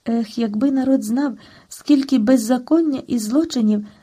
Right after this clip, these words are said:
вчинено від його імені, то він, їй-богу, вніс би заяву про зміну свого прізвища. Перше враження моральної незалежності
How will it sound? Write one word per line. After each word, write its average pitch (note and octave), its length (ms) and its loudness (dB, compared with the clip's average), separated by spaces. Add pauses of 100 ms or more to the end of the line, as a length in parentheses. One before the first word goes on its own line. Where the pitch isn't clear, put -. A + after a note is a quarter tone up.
(180)
вчинено D#4+ 680 2
від A3 300 0
його B3 240 2
імені, A#3 640 2 (480)
то A#3 120 -4
він, C4 320 0
їй-богу, B3 680 2 (420)
вніс A3+ 380 -2
би A3 140 0
заяву D4 600 0 (120)
про A3+ 200 -4
зміну G#3 460 2
свого G#3+ 400 -2
прізвища. G#3+ 680 -6 (2000)
Перше B3 420 -2
враження A3+ 720 0
моральної A#3+ 720 2
незалежності A3+ 960 0